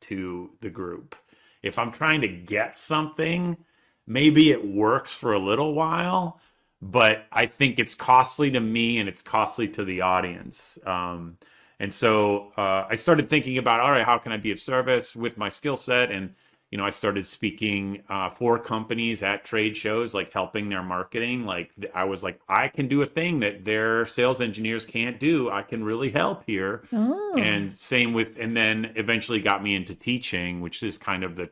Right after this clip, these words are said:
Speaker 1: total one-to-one of communicating. And that's why I wrote the book too, to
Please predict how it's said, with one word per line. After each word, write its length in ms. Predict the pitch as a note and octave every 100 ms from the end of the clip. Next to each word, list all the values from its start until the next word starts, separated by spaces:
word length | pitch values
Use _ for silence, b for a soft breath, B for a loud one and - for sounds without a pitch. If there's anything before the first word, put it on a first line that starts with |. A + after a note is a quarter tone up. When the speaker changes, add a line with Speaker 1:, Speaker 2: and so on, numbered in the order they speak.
| -
Speaker 1:
total 400 | A#2+ A#2 G2 E2+
one-to-one 760 | F2 F2 E2+ E2+ F2 E2+ F2 - _ _ _ _ -
of 200 | F2+ -
communicating. 720 | - F2 E2+ E2+ F2 E2+ F2
And 80 | F#2
that's 180 | G2+ -
why 140 | G2+
I 40 | F#2+
wrote 240 | G2 F2+
the 60 | F2+
book 380 | E2 F#2 - -
too, 320 | G#2+ E2+ - _
to 260 | - F2